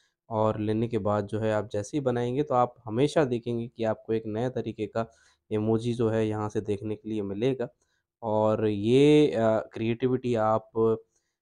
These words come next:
चैटिंग करते टाइम, अ, लगा सकते हैं, तो सामने वाले के पास भी क्यूरियोसिटी बढ़ेगी कि ये इमोजीज तो उनके आइकन्स या कीबोर्ड्स में है नहीं,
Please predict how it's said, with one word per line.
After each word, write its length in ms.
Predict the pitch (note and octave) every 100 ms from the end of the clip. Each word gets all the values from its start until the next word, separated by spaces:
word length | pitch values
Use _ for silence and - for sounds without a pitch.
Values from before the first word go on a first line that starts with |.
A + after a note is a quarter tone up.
| _ _
चैटिंग 280 | A2 G#2+ A#2
करते 280 | A#2 A2+ A2+
टाइम, 440 | A2+ A2+ A2+ A2+
अ, 220 | - G#2
लगा 260 | G2+ G2+ A2+
सकते 340 | A#2 - A#2
हैं, 180 | A2+ A#2+
तो 420 | - A2 G#2+ G2 _ _ _ _
सामने 300 | - A2 A2+
वाले 280 | A2 G#2+ G#2+
के 140 | A2
पास 320 | G#2 G#2 G#2 G#2+
भी 100 | G#2
क्यूरियोसिटी 500 | - G#2+ A2 - A2
बढ़ेगी 500 | G2+ G2+ G#2 G#2+ G2+
कि 80 | G#2+
ये 320 | G#2 G#2 G#2 - _ _ -
इमोजीज 480 | G2+ G2+ G#2 A2+ -
तो 240 | A2 G#2+ G#2
उनके 320 | G2+ - G#2+
आइकन्स 640 | G2+ G2 G#2 G#2 G#2 - _
या 100 | G#2
कीबोर्ड्स 480 | F#2+ G2+ G2 G#2 G#2 G#2+
में 120 | G#2
है 140 | A2
नहीं, 260 | A#2 A2